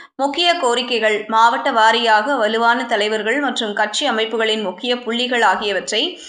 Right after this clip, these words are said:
அரசியல் கட்சிகள் ஆய்வு செய்து வருகின்றன. இரண்டாயிரத்து பத்தொன்பது முதல் வலுவான கூட்டணி அமைத்து போட்டியிட்டு வரும் திமுக கூட்டணி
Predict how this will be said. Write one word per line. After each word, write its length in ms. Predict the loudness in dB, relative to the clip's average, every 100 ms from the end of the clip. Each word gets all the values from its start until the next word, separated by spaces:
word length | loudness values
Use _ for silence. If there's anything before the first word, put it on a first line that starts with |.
| -12 2
அரசியல் 540 | 4 4 2 0 0
கட்சிகள் 480 | -2 -2 0 0 2
ஆய்வு 380 | 4 4 2 -2
செய்து 300 | -4 -4 -4
வருகின்றன. 640 | -4 -6 -6 -2 -2 -4 -16 -20 -14 -2
இரண்டாயிரத்து 680 | 0 4 6 6 4 2 2
பத்தொன்பது 540 | 2 2 0 0 0
முதல் 320 | -2 -2 0 2
வலுவான 500 | 2 4 4 4 0
கூட்டணி 400 | -2 -2 0 0
அமைத்து 320 | 0 -4 -4
போட்டியிட்டு 480 | -4 -4 -4 -4 -2
வரும் 360 | -2 -2 -4
திமுக 460 | -4 -4 -4 -4 -4
கூட்டணி 580 | -4 -4 -4 -4 -6